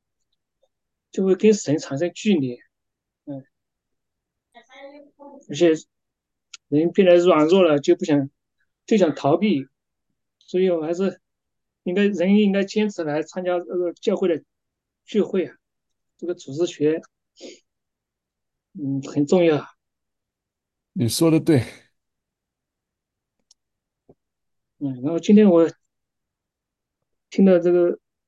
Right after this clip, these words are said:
Speaker 1: 嗯，牧师讲的那个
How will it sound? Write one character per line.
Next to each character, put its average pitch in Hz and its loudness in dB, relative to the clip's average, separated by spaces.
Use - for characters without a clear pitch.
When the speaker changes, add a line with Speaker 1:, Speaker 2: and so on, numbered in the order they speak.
Speaker 1:
嗯， - -12
牧 - -4
师 - -4
讲 170 2
的 170 4
那 180 0
个 175 0